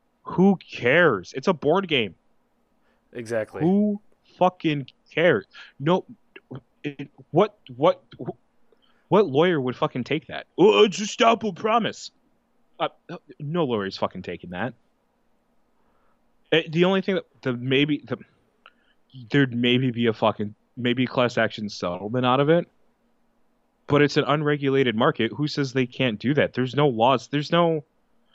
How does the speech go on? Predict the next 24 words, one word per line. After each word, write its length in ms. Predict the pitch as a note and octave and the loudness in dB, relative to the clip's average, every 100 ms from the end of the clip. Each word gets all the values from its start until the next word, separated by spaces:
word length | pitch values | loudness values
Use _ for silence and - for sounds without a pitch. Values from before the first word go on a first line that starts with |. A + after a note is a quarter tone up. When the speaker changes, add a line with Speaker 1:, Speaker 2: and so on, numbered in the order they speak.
| _ _ _ _ | _ _ _ _
Speaker 1:
<laughs> 80 | D#3+ - D#3 - D#3+ - | -6 -2 -2 -2 -12 -8
we 160 | B2+ G3 | -2 0
can't 220 | - G#3 | 2 2
get, 220 | F3 E3+ - - | 2 -2 -8 -12
<laughs> 260 | - - A#3 | -14 -8 -4
we 120 | G#3 | -2
can't 220 | G#3 B3 | 2 2
get 180 | A3+ F#3 | 2 0
Congress 460 | - D#3 F3 D#3+ - | 2 0 2 -2 -2
and 80 | C#3+ | 0
our 120 | C3+ | 0
officials 520 | C3 D#3 - C3+ B2+ | 0 -2 0 -4 -6
to, 400 | - C3 A#2+ A#2 G#2+ - - - - | -4 0 0 0 -4 -16 -20 -20 -4
you 160 | A#2+ | 0
know, 300 | G#2+ G2+ G2+ - | 2 2 -2 -2
make 220 | C3 D3 | -2 0
sure 220 | - D3+ | 2 4
that 180 | C3+ A#2+ | 4 0
kids 320 | - D3 C#3+ | -2 -2 -2
have, 400 | - C3 B2+ A2 A2+ | -6 0 0 -2 -10
you 160 | A#2+ | -8
know, 240 | G2+ F#2+ F#2+ _ _ _ _ _ _ | -6 -8 -10 _ _ _ _ _ _
healthcare, 760 | A#2+ C3+ D#3 - C#3+ C3+ B2 A2+ - _ _ _ _ - | -4 -2 -2 -2 0 4 2 0 -6 _ _ _ _ -8
<laughs> 380 | D3 - - | -8 -10 0